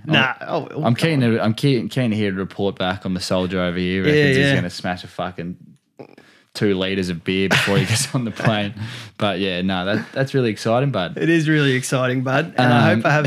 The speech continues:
Speaker 1: uh, some good stories to tell as well in a
Speaker 2: I'm
Speaker 1: couple
Speaker 2: sure,
Speaker 1: weeks' time.
Speaker 2: I'm sure you will. You're going with good company, so, uh,
Speaker 1: Yeah,
Speaker 2: I'm
Speaker 1: fucking
Speaker 2: sure it's
Speaker 1: oath.
Speaker 2: gonna be fucking exciting. Oh yeah, I'm gonna be sad back here at home. I'm, I'm myself. I'm also doing Dry July, but
Speaker 1: Mm.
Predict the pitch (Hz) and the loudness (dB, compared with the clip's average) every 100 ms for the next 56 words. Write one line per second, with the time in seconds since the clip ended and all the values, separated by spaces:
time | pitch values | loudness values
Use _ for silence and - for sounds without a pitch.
0 | 123 139 131 135 - 143 151 143 - 135 | 4 4 2 -2 0 0 2 0 0 0
1 | 139 147 131 147 143 135 131 131 135 143 | 2 2 0 -6 0 2 2 2 2 4
2 | 143 139 117 139 135 135 - 143 135 127 | 4 4 4 4 4 4 2 0 2 0
3 | 117 110 - 139 139 117 117 123 104 101 | -2 -2 2 4 4 4 4 4 2 2
4 | 110 110 104 95 113 101 - 98 104 90 | 2 4 4 2 0 0 0 -2 0 -4
5 | 87 - 87 87 87 135 131 127 - _ | -4 -4 -2 0 0 2 2 0 -10 _
6 | _ _ 139 139 107 107 127 110 98 92 | _ _ -8 -2 2 2 0 -2 -4 -2
7 | 95 87 82 _ _ _ 101 95 92 87 | -2 -4 -6 _ _ _ -2 0 0 -2
8 | - 95 95 90 73 123 131 123 127 143 | 0 0 0 -2 0 2 4 2 4 4
9 | 123 113 - 110 117 120 117 107 101 - | 2 0 -2 -2 -2 -4 -4 -2 -2 0
10 | 101 92 95 101 120 107 104 92 101 104 | 0 2 2 2 2 2 0 0 0 0
11 | 101 98 92 101 101 104 95 95 95 90 | 2 0 -2 -2 -2 -2 -4 -4 -4 -4
12 | 95 90 90 90 90 90 87 95 101 92 | -4 -2 -2 -2 -2 -4 -2 -4 -4 0
13 | 160 160 143 127 | 2 4 2 0